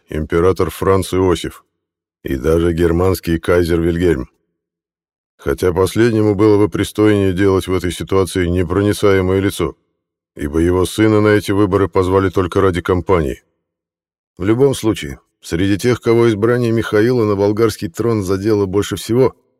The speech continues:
исключительно наши противники по будущей мировой войне», сказал князь-консорт.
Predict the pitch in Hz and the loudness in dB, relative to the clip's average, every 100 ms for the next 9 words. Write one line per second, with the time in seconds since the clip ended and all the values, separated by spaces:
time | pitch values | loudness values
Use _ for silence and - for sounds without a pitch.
0 | _ _ - 85 85 98 98 - 139 107 | _ _ -8 -8 -6 -6 -4 -4 -2 0
1 | 107 107 101 90 104 104 117 101 90 87 | 2 0 -2 -2 0 0 -2 -2 -2 -4
2 | 92 87 92 87 90 87 95 95 92 98 | -4 -2 -4 -4 -4 0 0 2 2 0
3 | 92 - _ _ _ _ _ _ _ _ | -2 -4 _ _ _ _ _ _ _ _
4 | - - 71 69 - 67 69 - 65 71 | -20 -20 -16 -16 -14 -12 -12 -12 -12 -12
5 | 69 | -14